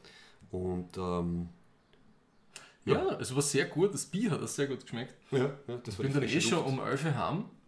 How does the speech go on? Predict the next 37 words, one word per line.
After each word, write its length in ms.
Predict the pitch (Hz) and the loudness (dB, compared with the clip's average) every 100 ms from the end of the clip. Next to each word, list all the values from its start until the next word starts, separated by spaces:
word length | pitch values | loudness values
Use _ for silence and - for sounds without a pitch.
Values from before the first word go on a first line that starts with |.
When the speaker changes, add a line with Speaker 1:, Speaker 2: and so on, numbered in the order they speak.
| - | -10
Speaker 1:
Ja, 220 | 98 107 113 123 | -6 -4 -4 -4
ich 120 | 131 | -4
glaub, 160 | - - | -4 -4
ich, 220 | 113 110 | -6 -6
ich 80 | - | -4
schon 140 | 117 | -4
um 60 | 110 | -4
zehn. 360 | - 95 120 - - - | -6 -6 -6 -12 -14 -4
Speaker 2:
Ja, 300 | 120 190 - 147 147 - | 0 0 0 -6 -6 -12
Speaker 1:
<laughs> 320 | - 127 123 | -16 -12 -4
Speaker 2:
aber 440 | 113 113 123 123 - | -2 2 2 0 0
Speaker 1:
Ja. 120 | 135 | 2
Speaker 2:
ich 120 | 127 | 4
hab 60 | 131 | 2
mich 80 | 131 | 2
dann 100 | 123 | 0
auf 80 | - | -2
die 80 | - | -6
Couch 400 | - 107 147 165 | -4 -4 -2 -4
noch 80 | 151 | -2
gesetzt 320 | 127 120 - | -2 -2 -4
und 100 | 107 | -4
hab 160 | 107 | -4
dann 240 | 117 107 104 - - | -4 -4 -4 -8 -6
Jackass 720 | - 127 139 - 104 117 - | -2 -2 -2 -4 -2 -2 -2
vier 340 | - - 127 143 | -4 -4 0 0
Punkt 260 | 143 117 - | 0 -4 -6
fünf 380 | - 147 143 - | 0 0 0 -2
angeschaut. 520 | 98 101 - 113 123 - - - 113 | -6 -6 -6 -6 -8 -12 -14 -10 -8
Speaker 1:
Das 140 | 120 113 | -2 0
hast 160 | 123 | 2
du 60 | 123 | 0
noch 60 | 110 | -2
brauchst. 220 | 104 104 | 0 2
Speaker 2:
So, 60 | 131 | 2
bin 160 | 131 - | 2 -2
du, 160 | 127 | -4